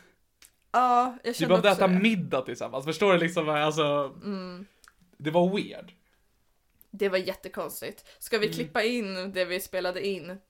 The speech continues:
Speaker 1: den väldigt konstiga dagen?
Speaker 2: Ja, vi skulle, för vi hade ju tänkt podda tillsammans fysiskt.
Speaker 1: Mm.
Speaker 2: Eh, så vi hade tänkt först och främst att vi skulle podda innan vi giggade då, att du skulle ta med dig din mikrofon och din laptop.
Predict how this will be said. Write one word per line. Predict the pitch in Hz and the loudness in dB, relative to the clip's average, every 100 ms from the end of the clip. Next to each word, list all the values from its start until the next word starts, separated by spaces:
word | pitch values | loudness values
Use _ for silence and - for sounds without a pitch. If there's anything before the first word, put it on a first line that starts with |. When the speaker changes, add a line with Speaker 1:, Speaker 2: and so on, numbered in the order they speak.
| _ _ _ _ _ _ | _ _ _ _ _ _
Speaker 1:
den | 185 175 | -4 -2
väldigt | 185 175 - | -2 -2 -8
konstiga | - 180 - 175 165 | -10 -10 -8 -6 -6
dagen? | 175 160 156 202 _ _ _ - - | -6 -8 -8 -14 _ _ _ -18 -2
Speaker 2:
Ja, | 175 | 0
vi | 180 | 0
skulle, | 180 208 185 | -2 -4 -4
för | 185 | -4
vi | 180 | -2
hade | 196 202 | 0 -2
ju | 196 | -4
tänkt | 208 196 180 _ - _ _ | -4 -4 -10 _ -20 _ _
podda | - 180 147 160 175 | -4 -4 -4 -6 -6
tillsammans | 175 147 135 127 123 123 - - | -4 -4 -4 -6 -10 -12 -18 -8
fysiskt. | 175 160 - - 147 - _ _ _ _ _ _ _ _ _ _ | -6 -6 -10 -14 -16 -18 _ _ _ _ _ _ _ _ _ _
Speaker 1:
Mm. | 202 180 175 196 _ _ | -14 -12 -16 -20 _ _
Speaker 2:
Eh, | 131 135 131 131 131 | -8 -6 -6 -6 -8
så | 139 | -8
vi | 151 | -6
hade | 165 160 | -6 -6
tänkt | 196 185 | -6 -6
först | 180 175 - | -6 -8 -6
och | 156 | -6
främst | 156 131 | -6 -6
att | 127 | -10
vi | |
skulle | - 131 123 | -12 -12 -8
podda | 127 117 117 | -8 -8 -12
innan | 123 131 | -10 -12
vi | 127 | -12
giggade | 113 127 127 135 117 | -12 -14 -10 -10 -8
då, | 123 | -12
att | 131 | -8
du | 135 | -10
skulle | - 131 127 | -8 -12 -10
ta | 127 | -12
med | 123 | -12
dig | 117 | -12
din | 110 | -14
mikrofon | 117 120 - 123 120 | -16 -16 -12 -12 -12
och | 98 | -14
din | 117 | -10
laptop. | 135 131 - - 156 | -8 -8 -12 -12 -12